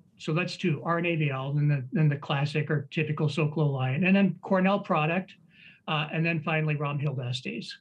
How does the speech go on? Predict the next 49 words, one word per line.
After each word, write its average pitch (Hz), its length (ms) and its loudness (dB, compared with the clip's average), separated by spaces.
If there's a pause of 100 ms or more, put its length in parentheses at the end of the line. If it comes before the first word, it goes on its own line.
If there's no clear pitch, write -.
(160)
I 147 220 2 (360)
mentioned 185 340 4
them 156 100 4
in 151 60 4
that 147 180 4
order, 147 340 2
I 139 100 -6
spe-, - 340 -4
or 151 140 2
specifically 151 600 -2
that 151 140 -2
Romhild 147 380 2
Estes 135 380 -2
is 123 120 -6
fourth, 135 460 0
because 156 540 0 (440)
w-, 233 220 -2
we 196 100 4
consider 226 420 2
the 175 200 4
other 190 200 2
three 139 600 -6
to - 100 -4
be 151 400 4
what 160 140 0
we 156 80 2
call 147 220 0
voltage-only 147 600 0
criteria. 123 680 -4 (240)
And 151 400 0
our 160 100 0
statement 208 340 0
hierarchy, 147 600 0
which, 151 220 -2
by 175 120 0
the 170 80 2
way, 160 100 4
we 156 120 0
kept 208 240 -2
our 196 100 2
existing 170 380 -4
statements, 123 680 -4
and 139 240 -2 (120)
like 143 160 -4
I 147 40 2
said, 127 280 -2
it's 131 120 -4
four 143 360 -4
statements. 151 640 -2